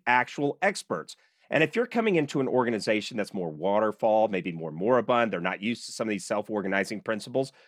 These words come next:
which are helpful, these abilities of task knowledge, situation knowledge are super important.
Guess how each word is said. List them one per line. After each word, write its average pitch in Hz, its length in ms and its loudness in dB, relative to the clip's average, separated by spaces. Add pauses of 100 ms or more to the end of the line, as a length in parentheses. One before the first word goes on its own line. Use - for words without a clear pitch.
(160)
which 131 180 2
are 135 100 2
helpful, 202 500 4 (520)
these 226 300 0
abilities 160 920 4 (420)
of 127 400 8
task 160 420 4
knowledge, 151 500 6
situation 147 680 2
knowledge 135 360 6 (240)
are 202 140 4
super 160 500 4
important. 175 540 2